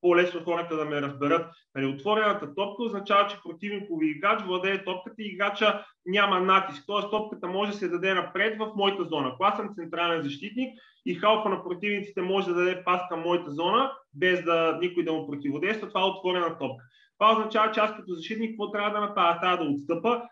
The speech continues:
да се огледам, да застана полуобърнат и да почна да отстъпвам назад. Защо?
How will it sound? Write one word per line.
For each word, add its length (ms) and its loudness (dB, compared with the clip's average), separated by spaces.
да 60 -6
се 140 -4
огледам, 600 2
да 80 -6
застана 460 2
полуобърнат 560 0
и 60 -6
да 140 -6
почна 260 -4
да 60 0
отстъпвам 480 -4
назад. 360 2
Защо? 440 -2